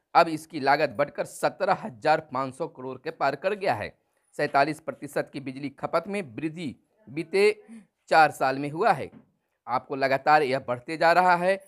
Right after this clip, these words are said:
और बाढ़ और नवीनगर की बिजली ज़्यादा महंगी होगी। बिहार के, बिहार को एनटीपीसी से बिजली मिलती है। इससे कहलगांव और फरक्का की बिजली खरीद की दर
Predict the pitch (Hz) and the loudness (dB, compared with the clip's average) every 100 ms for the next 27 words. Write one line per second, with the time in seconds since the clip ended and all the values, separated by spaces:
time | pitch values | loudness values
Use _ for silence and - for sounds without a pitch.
0 | _ 120 131 117 139 160 151 147 127 120 | _ 0 0 4 6 6 6 0 -2 -4
1 | 147 185 147 151 139 113 _ _ 143 104 | -6 -4 -4 -4 -6 -10 _ _ -18 -10
2 | 131 143 165 120 127 131 139 - _ _ | -10 -6 -8 -2 -2 0 0 -2 _ _
3 | 123 156 165 202 233 131 85 _ _ _ | -4 -4 -2 0 0 -2 -8 _ _ _
4 | - 143 160 180 175 202 214 _ _ 131 | -10 4 6 6 2 -4 -4 _ _ 2
5 | 175 185 185 214 139 139 139 143 139 185 | 2 2 -2 -4 -4 -8 -12 -14 -12 -10
6 | 180 135 135 143 131 143 - 180 185 151 | -10 -8 -8 -6 -6 -8 -6 0 2 0
7 | 147 131 131 131 131 165 151 151 - _ | -6 -10 -8 -4 -2 2 4 4 2 _
8 | _ _ 160 156 160 - 196 165 - 135 | _ _ -2 -2 -2 4 4 4 0 -14
9 | 113 147 160 196 - 147 160 175 - 117 | -12 -10 -8 -10 -10 -8 -8 -8 -14 0
10 | 151 143 | 2 2